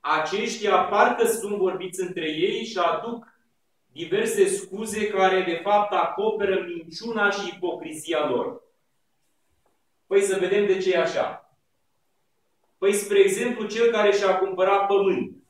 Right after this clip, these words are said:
și-a cumpărat țarină, pe el seara se duce să vadă cum arată pământul. Aproape că nici nu vezi seara prea bine cum arată,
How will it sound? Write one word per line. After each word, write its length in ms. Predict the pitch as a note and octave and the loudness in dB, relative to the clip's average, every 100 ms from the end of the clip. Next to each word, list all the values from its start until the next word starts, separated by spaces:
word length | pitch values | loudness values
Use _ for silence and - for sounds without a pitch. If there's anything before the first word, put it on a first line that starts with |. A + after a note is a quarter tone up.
| _ _ _ _ _ | _ _ _ _ _
și-a 180 | D#3 D#3 | -4 -2
cumpărat 500 | F3+ F#3+ G3 G3+ - | -2 2 4 4 6
țarină, 580 | G#3 F#3+ - - - - _ - _ _ _ _ _ _ _ | 6 6 4 -2 -8 -18 _ -20 _ _ _ _ _ _ _
pe 100 | - | -2
el 160 | E3+ G3 | 4 4
seara 520 | F#3+ F3+ F3+ F#3 F#3 | 4 0 4 6 4
se 240 | - F3 F#3 | 2 -2 -6
duce 180 | F#3+ | -4
să 180 | F#3+ E3 | -4 -4
vadă 360 | - F3 F3+ E3+ | 0 2 2 -4
cum 120 | F3 | -4
arată 340 | D#3 F3 F3 | 0 2 2
pământul. 540 | - C#3 - E3 - _ _ - - _ _ _ _ _ _ _ _ | -2 -6 -8 -12 -18 _ _ -20 -20 _ _ _ _ _ _ _ _
Aproape 480 | - C#3 F3 F3 F3+ | -8 -2 0 0 0
că 60 | F3+ | 0
nici 220 | F#3 - | -2 -2
nu 100 | F3+ | -2
vezi 240 | G#3 G3+ | 2 2
seara 380 | F#3+ E3+ E3 D3+ | 2 2 2 2
prea 280 | D#3 D#3 D3+ | 0 0 -2
bine 180 | F3 D#3+ | -6 -6
cum 200 | D#3 D3+ | -6 -6
arată, 720 | D3 D3 D#3 D#3 D#3 D3 - | -2 0 0 -2 -2 -2 -4